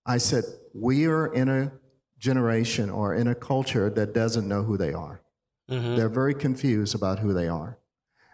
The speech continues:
Speaker 1: And I said, "They're listening to the world that says they were born this way." But even that, God's got a remedy, and that's to be born again.
Speaker 2: That's right.
Speaker 1: And so out of my mouth, and I go, "Oh boy, I've really stepped in it," 'cause I never used a pulpit to preach at people.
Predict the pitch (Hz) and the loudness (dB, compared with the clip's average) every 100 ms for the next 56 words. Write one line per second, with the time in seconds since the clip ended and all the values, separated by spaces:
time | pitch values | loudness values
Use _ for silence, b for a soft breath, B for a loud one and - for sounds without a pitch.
0 | - 123 117 123 139 123 117 120 160 - | -4 0 2 2 0 2 2 4 2 2
1 | 143 139 139 143 113 104 143 165 95 92 | 0 0 0 0 0 0 0 0 2 0
2 | - B B B - 120 120 - 135 123 | -2 B B B -2 -2 0 0 2 2
3 | 107 104 - - - _ 131 131 127 113 | 2 0 -2 -6 -18 _ 0 2 2 2
4 | 131 143 117 104 - 92 65 - - _ | 2 2 2 2 0 0 -2 -6 -18 _
5 | _ _ _ _ _ _ - 120 - 147 | _ _ _ _ _ _ -4 -2 0 0
6 | 160 156 139 139 110 95 - 117 110 - | 2 2 2 2 2 0 0 0 0 0
7 | 110 101 117 117 85 95 101 113 113 - | 0 0 0 0 -2 -2 0 0 0 -2
8 | 113 110 107 101 95 101 110 90 101 _ | -2 0 0 -2 -2 -2 -4 -4 -10 _
9 | _ _ _ _ _ _ _ - - 101 | _ _ _ _ _ _ _ -12 -6 -2
10 | 131 120 - 127 117 135 160 151 139 131 | 0 0 2 0 2 2 2 0 0 0
11 | 117 95 92 - - 110 107 104 104 92 | 0 0 -2 -6 -8 -2 -2 0 0 0
12 | 90 - 98 113 120 131 113 101 90 - | -2 -6 -2 0 0 -2 0 0 0 -2
13 | 98 104 - 95 85 - 80 71 - 98 | 0 0 -2 -4 -4 -8 -10 -8 -4 0
14 | 110 110 120 139 147 143 123 120 117 107 | 0 2 2 2 0 -2 0 2 2 0
15 | 107 - 117 113 - 85 80 95 - 120 | -4 -2 0 0 0 -2 -2 -6 -2 -2
16 | 101 90 - - - 78 - | -2 -4 -4 -6 -8 -12 -14